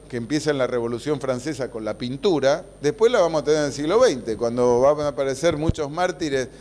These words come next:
que se construyen los mártires políticos. El caso de Marat, miren,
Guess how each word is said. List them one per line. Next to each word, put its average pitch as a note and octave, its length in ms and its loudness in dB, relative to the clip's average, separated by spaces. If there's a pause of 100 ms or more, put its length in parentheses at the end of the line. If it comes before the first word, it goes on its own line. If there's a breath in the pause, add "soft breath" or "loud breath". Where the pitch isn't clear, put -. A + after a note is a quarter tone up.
(220 loud breath)
que D#3 100 -2
se F3 160 0
construyen E3+ 580 2
los A#2+ 120 0
mártires B2 480 2
políticos. G2+ 720 0 (100)
El D3 100 2
caso A3+ 280 2
de F3+ 80 4
Marat, F3 400 4 (880)
miren, D3+ 420 4